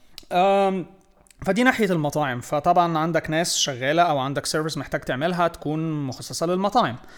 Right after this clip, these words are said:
أم، بتابديت الكلام ده كل شوية، بت-، طبعا ال-، ال-، الشخص اللي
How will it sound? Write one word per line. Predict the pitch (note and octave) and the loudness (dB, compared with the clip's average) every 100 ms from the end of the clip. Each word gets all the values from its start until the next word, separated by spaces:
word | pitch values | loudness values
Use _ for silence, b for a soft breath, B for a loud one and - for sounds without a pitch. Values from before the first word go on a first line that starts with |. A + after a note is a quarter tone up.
| B B - | B B -6
أم، | B2+ C3 B2+ B2 | -2 0 -2 -4
بتابديت | B2+ - D#3 D3 D#3 | -8 -6 -6 -4 -2
الكلام | D#3 - C#3 | -4 -2 -2
ده | D3+ | -2
كل | D3 C3 | -4 -4
شوية، | B2+ E3+ G3+ G3 F#3 | 0 2 4 6 6
بت-، | E3+ C#3+ C#3 - C#3 | 4 0 -8 -8 -8
طبعا | C3+ C#3+ C3+ | -4 -4 -4
ال-، | B2 A#2+ A#2 | -6 -6 -4
ال-، | A#2 A2+ A#2+ B2 | -4 -6 -8 -8
الشخص | - C#3 - | -6 -6 -4
اللي | C#3 A#2+ | -6 -6